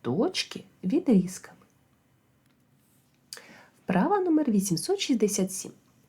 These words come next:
У міській раді сонячного міста представлено дві партії. Партія Знайка і партія Незнайка. Усього в раді двадцять міст. У таблиці наведено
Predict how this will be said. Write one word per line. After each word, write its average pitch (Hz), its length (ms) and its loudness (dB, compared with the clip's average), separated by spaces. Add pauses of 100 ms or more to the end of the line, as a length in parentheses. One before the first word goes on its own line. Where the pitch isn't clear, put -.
(480)
У 180 80 2
міській 262 580 2
раді 151 400 0
сонячного 247 760 2
міста 151 480 -2
представлено 277 760 0
дві 208 300 0
партії. - 640 -8 (640)
Партія 202 500 4
Знайка 247 600 2 (140)
і 196 80 -4
партія 240 560 -4 (100)
Незнайка. 180 680 4 (680)
Усього 190 840 4
в - 20 4
раді 175 380 0 (100)
двадцять 165 800 0
міст. 135 360 0 (920)
У 190 100 4
таблиці 208 500 4
наведено 196 600 6